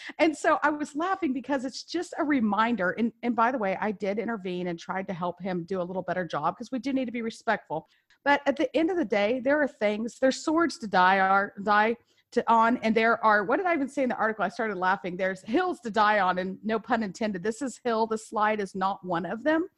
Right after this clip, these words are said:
There are bigger things that we need to worry about. And so all of our kids are different. And so knowing that they're all different, let's let them get to the top in their way,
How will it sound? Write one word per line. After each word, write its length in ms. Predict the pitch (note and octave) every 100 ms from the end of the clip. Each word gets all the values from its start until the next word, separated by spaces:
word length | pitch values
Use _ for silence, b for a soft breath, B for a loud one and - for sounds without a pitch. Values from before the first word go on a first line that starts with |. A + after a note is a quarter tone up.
| b b _ _
There 140 | D4+
are 60 | C#4+
bigger 320 | C#4 C4+ C#4
things 320 | C4 G3+ F#3
that 160 | - -
we 100 | G#3
need 140 | F#3+
to 80 | F#3
worry 260 | E3+ F#3+ F3
about. 240 | E3 E3
And 140 | G#3 A3+
so 300 | C#4+ C4+ B3+ _
all 160 | A#3+ F#4+
of 80 | G#4
our 80 |
kids 260 | E4 F#4+ F4+
are 60 | C#4+
different. 480 | - - D4+ F3 -
And 140 | B3
so 340 | - D4 C4+ B3 - _
knowing 440 | F#3 A3+ F#4+ G4+
that 160 | C4+ B3+
they're 160 | G3+ -
all 160 | F#3+
different, 340 | F#3 F3+ B3+ - b b
let's 220 | D#4 G#4 B4+
let 140 | B4
them 140 | G#4+
get 160 | C#4 D#4+
to 60 | B3+
the 80 |
top 360 | A#3+ A3 G#3 -
in 120 | G#3 F#3+
their 180 | F#3
way, 320 | E3+ E3 E2+